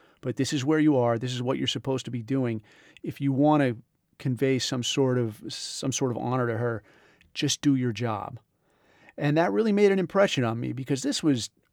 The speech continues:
two thousand, two thousand one, and, uh, I'm a young frogman, and, I mean, I'm, I'm in my prime, as they say, you know, young, hard frogman, and now I gotta look at this woman, and I'm like,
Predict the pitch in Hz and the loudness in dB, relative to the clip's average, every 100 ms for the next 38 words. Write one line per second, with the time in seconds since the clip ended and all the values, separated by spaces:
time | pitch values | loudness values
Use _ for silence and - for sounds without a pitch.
0 | - - 160 139 131 123 127 156 143 131 | -20 -10 -8 0 2 2 2 0 -2 0
1 | 131 120 123 120 127 135 135 - - - | 0 0 0 0 -2 -4 -8 -18 -20 -20
2 | - 165 135 131 131 127 120 117 117 - | -8 -2 0 0 0 0 0 -2 -6 -14
3 | _ _ _ - 139 143 123 135 131 135 | _ _ _ -4 0 2 2 0 0 4
4 | 131 135 143 139 139 139 - 135 123 120 | 4 6 2 2 2 0 -2 -4 -2 -4
5 | 120 127 - 135 127 123 127 123 143 139 | -6 -10 -8 -4 -2 0 0 -2 -2 -4
6 | - - _ - 175 143 117 - 160 151 | -6 -20 _ 4 4 4 0 2 6 8
7 | 127 98 95 - 147 117 123 123 - 127 | 6 2 -6 -2 0 0 -2 -2 0 0
8 | 107 104 143 127 131 131 - - _ _ | 0 -6 -4 -2 -2 -4 -10 -20 _ _
9 | _ - 147 143 117 135 143 131 117 143 | _ 4 4 4 4 8 10 8 2 4
10 | 135 123 131 131 127 - 139 127 127 135 | 4 4 0 0 -2 -2 -2 0 0 0
11 | 131 139 135 131 127 - 135 131 120 120 | 0 0 0 -2 -4 -4 -4 -2 -2 -4
12 | 120 123 113 | -6 -8 -10